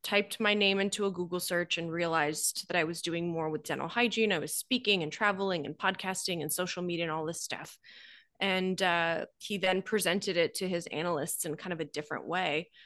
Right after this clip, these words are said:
My space is also rented out for a C E. I run my social media company through it. So the space is rented out by Tooth Life Media. You know, there's a lot of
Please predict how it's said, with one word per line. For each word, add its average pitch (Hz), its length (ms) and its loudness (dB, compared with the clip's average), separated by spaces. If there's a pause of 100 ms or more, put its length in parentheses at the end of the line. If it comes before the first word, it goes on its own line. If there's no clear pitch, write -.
(240)
My 196 80 2
space 220 360 2
is 185 120 2
also 175 240 0
rented 151 320 -2
out 131 140 0
for 123 120 -6
a - 60 -4
C 131 320 -8
E. 240 420 4
I - 120 -2
run 160 420 -4
my 147 160 -4
social - 340 -4
media 175 240 0
company 175 440 -2
through 170 380 -4
it. 170 240 -2
So - 120 -6
the - 80 -6
space - 320 -8
is - 120 -10
rented 143 280 -6
out 202 200 4
by 151 120 0
Tooth 156 260 -6
Life 135 160 -8
Media. 180 420 2 (440)
You 330 80 4
know, 208 100 6
there's 220 180 4
a 226 160 4
lot 262 220 6
of 277 140 4